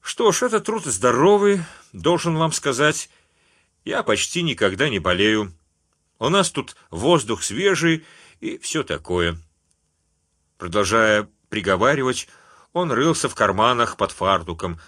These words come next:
в поисках ключа. Потом открыл шкафчик и, достав пару огромных старых жёлтых рукавиц, приветливо протянул их Юджину. Тот поблагодарил.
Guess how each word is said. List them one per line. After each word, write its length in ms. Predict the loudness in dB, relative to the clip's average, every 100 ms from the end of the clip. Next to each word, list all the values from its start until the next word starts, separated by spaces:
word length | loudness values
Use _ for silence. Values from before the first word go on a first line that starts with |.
| _
в 140 | -8
поисках 560 | -2 0 0 -4 -6 -4
ключа. 540 | -6 -4 -2 -2 -4 _ _ _ _ _ _ _ _ _
Потом 400 | -4 0 -2 -4 _ _
открыл 400 | -4 -4 -2 -2
шкафчик 680 | -4 -2 0 0 -4 -10 -12 -20 _ -20 _ _
и, 160 | -4 -2
достав 500 | -2 -2 2 0 0
пару 420 | 2 4 4 2 0
огромных 600 | 0 2 2 2 -2 -6
старых 480 | 0 2 4 2 0
жёлтых 480 | -2 -2 -4 -6
рукавиц, 580 | -6 -4 -4 -4 -6 -8 -12 _ _ _ _
приветливо 600 | -14 -2 -2 0 -2 -4
протянул 580 | -2 -4 -2 -6 -4 -6
их 380 | -8 -10 -10 -16
Юджину. 640 | -14 -10 -8 -10 -14 -16 -20 _ _ _ _ _ -4
Тот 260 | -2 -2 -8 -6
поблагодарил. 760 | -2 0 -2 -2 -4 -6 -14